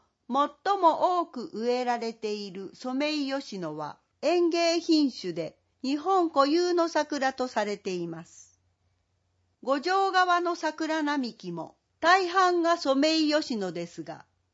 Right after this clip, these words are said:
ソメイヨシノはテングス病という伝染病にかかりやすいため、現在苗木の配布、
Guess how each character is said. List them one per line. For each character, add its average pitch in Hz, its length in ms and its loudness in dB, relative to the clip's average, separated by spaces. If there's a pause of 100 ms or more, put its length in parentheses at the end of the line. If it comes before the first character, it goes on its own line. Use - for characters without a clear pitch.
(120)
ソ 311 180 -6
メ 381 300 4
イ 370 40 0
ヨ 359 120 2
シ 277 200 -8
ノ 180 200 -4
は 160 180 -4 (380)
テ 339 180 2
ン 370 100 0
グ 381 120 0
ス 359 240 -4
病 320 240 2
と 311 180 -4
い 262 240 -6
う 220 40 -8
伝 277 260 2
染 294 300 -4
病 254 300 0
に 240 300 -8
か 214 140 -6
か 277 160 2
り 262 180 -6
や 247 140 -2
す - 180 -14
い 196 160 -10
た 151 160 -10
め、 151 260 -14 (380)
現 330 380 0
在 196 360 -4 (300)
苗 320 320 0
木 349 160 -2
の 330 140 0
配 302 320 -2
布、 247 340 -12